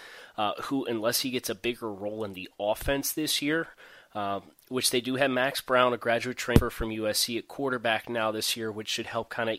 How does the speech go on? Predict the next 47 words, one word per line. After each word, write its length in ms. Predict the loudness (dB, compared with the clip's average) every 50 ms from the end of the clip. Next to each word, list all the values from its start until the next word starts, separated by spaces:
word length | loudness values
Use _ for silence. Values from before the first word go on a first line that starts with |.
| -6 -8
ease 500 | -8 -6 -4 -4 -4 -4 -4 -4 -4 -2
that 220 | 0 0 -2 -2
transition 580 | -4 -4 -4 -4 -2 -4 -4 -2 -2 -2 -2 -4
away 200 | -4 -4 -4 -6
from 240 | -6 -8 -8 -8 -8
Nate 200 | -10 -12 -12 -12
Peterman. 520 | -8 -6 -4 -2 -2 -2 -2 -4 -6 -10 -12 -18 -18 -18 -18 -18 -18 -20 -20 -12 -6
Um, 360 | -4 -2 -2 -2 -2 -6 -10 -14 _ _ _ _ _ _ -4 -2
if 140 | -2 0
he 80 | 0 0
gets 160 | -2 -2 -2
a 40 | 0
bigger 280 | 2 2 2 2 2 2
role 180 | 2 2 4
in 60 | 2
the 140 | 2 2 4
offense, 540 | 4 4 6 4 4 4 4 2 0 -2 -2 0
you 60 | 2
know, 100 | 2 4
who 120 | 6 6 6
knows? 420 | 8 6 6 4 0 -2 -4 -4 -8 -12 _
This 180 | 0 0 4 4
might 160 | 4 4 4
be 80 | 4 4
somebody 340 | 4 4 4 4 4 4 2
that 160 | 0 -2 -4
declares, 400 | -6 -6 -2 2 4 4 4 4
but 140 | 2 4 4
it's 160 | 4 4 6
worth 260 | 6 6 6 6 8
noting 320 | 8 10 10 10 10 8
that 120 | 6 4 2
he's 180 | 2 2 2
draft 380 | 6 8 10 12 12 12 10 8
eligible. 540 | 8 8 8 4 0 -2 -2 -2 -2 -2 -4 -8 -20 -18 -16 -16 -16 -16 -2
He's 180 | 2 4 6 8
super 420 | 8 8 8 8 6 6 6 6
explosive. 640 | 6 8 6 2 2 2 2 2 2 2 0 0 0
He's 160 | -2 -2 2
very 240 | 6 8 8 8 8
creative 480 | 6 2 4 6 6 8 8 6 4 2
with 120 | 2 2
the 80 | 2 4
ball 280 | 6 8 10 10 10
in 60 | 8
his 160 | 8 4 2 2
hands, 500 | 0 0 -2 -2 -2 -4 -4 -4 -4